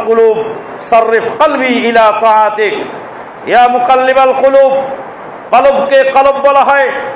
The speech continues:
মা ইয়াতাকাল্লাবু, কলব মানে হলো যেটা পরিবর্তন হয়। ওয়া মিনহুল ইনকিলাব, ইনকিলাব মানে বিপ্লব, সংগ্রাম, পরিবর্তন,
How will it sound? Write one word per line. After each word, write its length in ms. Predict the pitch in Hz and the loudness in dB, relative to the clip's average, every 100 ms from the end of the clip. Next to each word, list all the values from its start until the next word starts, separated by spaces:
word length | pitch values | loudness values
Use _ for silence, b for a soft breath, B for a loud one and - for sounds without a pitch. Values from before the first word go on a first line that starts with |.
| - - | -14 -12
মা 360 | 160 240 277 277 | -4 0 2 2
ইয়াতাকাল্লাবু, 840 | 269 269 269 269 277 269 269 269 269 - - - - - - - | 0 0 -2 -2 -2 2 2 2 -2 -6 -12 -18 -20 -20 -20 -2
কলব 340 | - 277 277 262 | 0 2 0 -2
মানে 220 | 269 277 | -2 0
হলো 300 | 269 277 269 | 2 2 2
যেটা 300 | 262 269 269 269 | 2 2 0 2
পরিবর্তন 600 | 269 269 269 269 277 262 | 0 2 2 2 0 2
হয়। 260 | 262 262 233 254 - - - - | 2 2 -2 -8 -12 -16 -18 -2
ওয়া 120 | 196 | 0
মিনহুল 480 | 262 269 254 254 254 | 2 0 0 2 0
ইনকিলাব, 640 | 240 247 240 240 247 240 220 - - - - - - | 0 -2 -2 0 2 2 0 -4 -8 -12 -16 -16 -10
ইনকিলাব 480 | 220 226 226 240 233 | -6 -4 0 0 2
মানে 240 | 233 233 | 0 -2
বিপ্লব, 560 | 190 240 233 233 226 226 | -4 -6 -4 0 2 2
সংগ্রাম, 680 | 226 220 226 220 220 220 220 | 0 0 0 0 2 0 -2
পরিবর্তন, 720 | 220 220 220 220 220 220 214 | -2 0 0 0 2 0 0